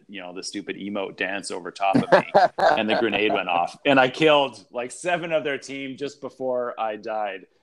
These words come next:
Speaker 1: And that was my highlight. Total by accident.
Speaker 2: Hey,
Speaker 1: But,
Speaker 2: win's a
Speaker 1: uh,
Speaker 2: win, man.
Speaker 1: it was,
Speaker 2: Win's a
Speaker 1: uh,
Speaker 2: win.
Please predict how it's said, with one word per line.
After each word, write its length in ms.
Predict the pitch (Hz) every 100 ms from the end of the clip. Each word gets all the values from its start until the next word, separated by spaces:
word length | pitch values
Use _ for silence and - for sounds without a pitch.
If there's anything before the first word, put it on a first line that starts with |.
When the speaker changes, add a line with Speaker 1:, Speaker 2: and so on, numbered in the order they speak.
| -
Speaker 1:
And 100 | 123
that 120 | 117
was 160 | 120 104
my 140 | 113
highlight. 480 | 101 110 101 87 -
Total 240 | - 170
by 160 | 143 135
accident. 580 | 120 120 - 107 92 87 -
Speaker 2:
Hey, 220 | 95 101 _ _ _
Speaker 1:
But, 240 | 98 107 98
Speaker 2:
win's 200 | 98 92
a 40 |
Speaker 1:
uh, 20 |
Speaker 2:
win, 180 | 101 107
man. 180 | 92 101
Speaker 1:
it 100 | 104
was, 120 | 98 90
Speaker 2:
Win's 120 | 92
a 100 | 90
Speaker 1:
uh, 40 |
Speaker 2:
win. 240 | 87 90